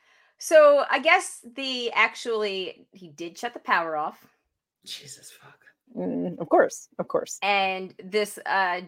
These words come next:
Speaker 1: gentleman, who I don't know his real name, he says that he, um, uh, <laughs> his job is refusing to pay him for the time that the power was off and he couldn't work.
Speaker 2: I mean,
Speaker 3: Ouch.
Speaker 2: does his
Speaker 1: So
Speaker 2: job also keep that kind of tabs on him,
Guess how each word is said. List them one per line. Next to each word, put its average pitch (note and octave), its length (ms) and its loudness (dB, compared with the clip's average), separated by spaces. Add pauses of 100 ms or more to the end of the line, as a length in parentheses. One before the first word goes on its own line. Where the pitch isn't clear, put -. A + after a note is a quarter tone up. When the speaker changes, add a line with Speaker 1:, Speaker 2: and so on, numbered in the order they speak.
(380)
Speaker 1:
gentleman, G3+ 560 2
who F#3 320 -6
I D#3+ 100 -4
don't E3 200 -10
know F3 100 -12
his F3 220 -12
real F#3 100 -8
name, D#3 280 -12 (440)
he A#3 300 -12
says G#3+ 300 4
that G3+ 180 6
he, G3 480 -6
um, E3 580 2 (800)
uh, G#3 220 4
<laughs> - 80 -10 (840)
his G#3+ 220 -8
job A#3+ 320 8
is B3 140 -6
refusing A#3 460 -6
to A#3+ 80 -10
pay A3+ 320 0
him G3+ 200 -4
for F#3+ 120 -16
the F3 80 -4
time F3+ 520 0 (600)
that G3 180 4
the F#3 60 -8
power F3+ 340 4
was F3 160 -4
off E3+ 220 0
and D#3+ 80 -8
he D3 40 -12
couldn't D3 300 -12
work. - 380 -14 (720)
Speaker 2:
I C#3+ 240 -4
mean, A3+ 100 6
Speaker 3:
Ouch. G3+ 60 0
Speaker 2:
does - 180 4
his D4 120 4
Speaker 1:
So - 60 -2
Speaker 2:
job G#3+ 300 6
also G3+ 320 0
keep G#3 300 -8
that D#3+ 180 -8
kind G3+ 180 -6
of F3 120 -6
tabs - 360 -14
on - 160 -12
him, D#4 140 -12